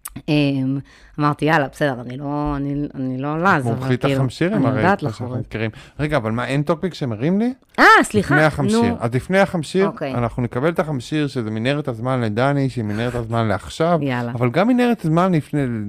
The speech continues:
Speaker 2: לפני שתי דקות היא מנהרת זמן.
Speaker 1: כן.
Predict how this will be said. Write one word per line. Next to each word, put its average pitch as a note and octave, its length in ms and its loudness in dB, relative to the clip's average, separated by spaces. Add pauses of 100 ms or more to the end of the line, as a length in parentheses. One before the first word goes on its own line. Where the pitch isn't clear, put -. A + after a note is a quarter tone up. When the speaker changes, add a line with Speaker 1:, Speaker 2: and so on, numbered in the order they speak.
(380)
Speaker 2:
לפני B2+ 580 0
שתי D#3+ 240 0
דקות D#3 520 0
היא A#2 140 -4
מנהרת G#2 460 -2
זמן. C#3+ 300 -2 (560)
Speaker 1:
כן. C3+ 260 -2